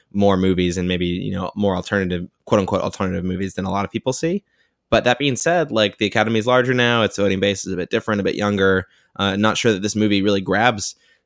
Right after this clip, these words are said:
as many people as it used to, uh, you know, as maybe might be interested in this movie. And obviously it interests me from w-, the way we've talked about it, but I do wonder what percentage of the Academy saw this movie.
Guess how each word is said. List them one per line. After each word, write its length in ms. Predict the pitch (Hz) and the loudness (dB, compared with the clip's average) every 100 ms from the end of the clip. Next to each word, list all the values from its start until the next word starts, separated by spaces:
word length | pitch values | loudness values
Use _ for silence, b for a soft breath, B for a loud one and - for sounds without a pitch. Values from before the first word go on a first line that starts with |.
| - | 0
as 140 | 139 123 | 2 6
many 200 | 139 127 | 4 4
people 420 | 135 160 196 160 | 0 2 6 6
as 140 | 131 | 6
it 40 | 120 | 4
used 320 | 120 120 - | 4 0 -2
to, 160 | - | 0
uh, 20 | 117 | 2
you 160 | 123 | 2
know, 120 | 120 | 2
as 180 | 113 113 | 2 2
maybe 360 | 120 117 107 98 113 | 2 4 2 0 -2
might 140 | 120 113 | -2 2
be 100 | 113 | 2
interested 340 | 123 127 113 | 0 0 2
in 60 | 110 | 2
this 140 | 110 | 0
movie. 280 | 110 110 104 | 0 2 2
And 120 | 98 | 2
obviously 640 | - 113 107 - 107 98 - | 0 0 0 2 2 2 0
it 100 | 120 | 2
interests 360 | 110 107 107 - | 2 2 -2 0
me 200 | 104 113 | 2 2
from 320 | - 95 92 - | 0 -2 -2 -4
w-, 220 | 101 92 - - | -4 -4 -8 -2
the 80 | |
way 160 | 107 98 | 2 4
we've 320 | 95 131 185 | 2 0 -2
talked 340 | - 104 95 95 | -2 -4 -4 -6
about 220 | 101 101 | -4 -4
it, 120 | - - | -8 -4
but 220 | 107 98 | -4 0
I 120 | 110 | 0
do 200 | 113 143 | 2 2
wonder 420 | 113 117 104 101 98 | 2 2 2 0 0
what 280 | 95 113 - | 2 0 0
percentage 320 | 104 107 98 | -4 -2 -2
of 80 | 80 | -2
the 80 | |
Academy 400 | 76 - 95 80 | -4 -4 -6 -6
saw 200 | - 69 | -8 -8
this 160 | 55 - | -8 -10
movie. 360 | 58 55 60 | -14 -10 -12